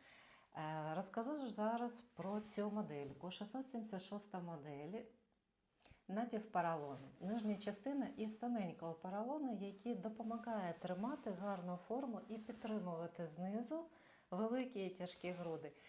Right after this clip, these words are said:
В Кінгі немає ніяких зайвих деталей. Тут дуже, м, довго працюють над дизайном, враховують все. І ця модель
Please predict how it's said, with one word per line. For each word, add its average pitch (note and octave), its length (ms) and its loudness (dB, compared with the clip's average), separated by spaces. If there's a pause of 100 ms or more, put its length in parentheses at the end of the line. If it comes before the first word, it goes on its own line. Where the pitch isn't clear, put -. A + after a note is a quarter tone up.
(180)
В E3 60 -8
Кінгі C4 360 4
немає A#3+ 380 6
ніяких G3 500 0
зайвих F3 400 2
деталей. C4 640 2
Тут G3 360 -2
дуже, A#3 380 0 (220)
м, F3 380 2 (1500)
довго F#3+ 320 4
працюють G3 500 4
над F3+ 160 2
дизайном, A3 720 2
враховують A3+ 800 2
все. G#3+ 440 0
І A#3 340 2
ця A3 240 2
модель G#3 460 2